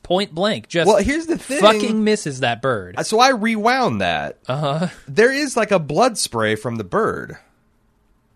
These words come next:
Speaker 2: but then
Speaker 1: Uh,
Speaker 2: the bird flies off in almost
Speaker 1: Okay.
Speaker 2: exactly the same way that the deer took a hit but was made
Speaker 1: And then
Speaker 2: it,
Speaker 1: ran, yeah.
Speaker 2: and, and then, uh, I don't, I mean, that's one of the things where I'm not sure what to make of that.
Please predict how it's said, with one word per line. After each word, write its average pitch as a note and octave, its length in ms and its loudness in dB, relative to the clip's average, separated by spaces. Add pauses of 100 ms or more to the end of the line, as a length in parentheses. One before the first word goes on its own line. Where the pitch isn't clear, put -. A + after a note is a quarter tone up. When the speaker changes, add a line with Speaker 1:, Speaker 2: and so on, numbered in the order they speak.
(160)
Speaker 2:
but E3+ 140 0
then G#3 120 2
Speaker 1:
Uh, - 20 2
Speaker 2:
the F#3 60 2
bird F3+ 320 0
flies D#3+ 380 0
off - 580 -4 (220)
in F3+ 160 2
almost G#3 280 4
Speaker 1:
Okay. B2+ 160 4
Speaker 2:
exactly A3+ 520 0
the D3+ 100 -2
same C#3 320 -4
way B2+ 280 0
that A#2 180 -4
the A#2 80 -8
deer D3+ 320 -4
took D#3 260 -6
a A2+ 60 -6
hit D#3+ 360 -2
but A#2 120 -4
was A#2 220 -8
made B2 120 -2
Speaker 1:
And C3+ 100 0
then C#3+ 140 0
Speaker 2:
it, B2+ 40 2
Speaker 1:
ran, A#2 360 0
yeah. A2+ 320 -4
Speaker 2:
and, B2+ 320 -6
and C3 180 -2
then, C3 380 -4
uh, A#2+ 520 0 (840)
I D#3+ 300 2
don't, E3+ 320 0
I D#3 80 0
mean, D#3 160 -4
that's D#3+ 220 -2
one F3+ 100 0
of E3 80 -2
the - 60 -10
things D#3+ 180 -6
where C3+ 80 -6 (100)
I'm C#3 160 0
not D3 220 0
sure D3+ 260 -4
what B2 280 -4
to A#2 80 -4
make A#2+ 280 -6
of D2+ 140 -12
that. - 400 -14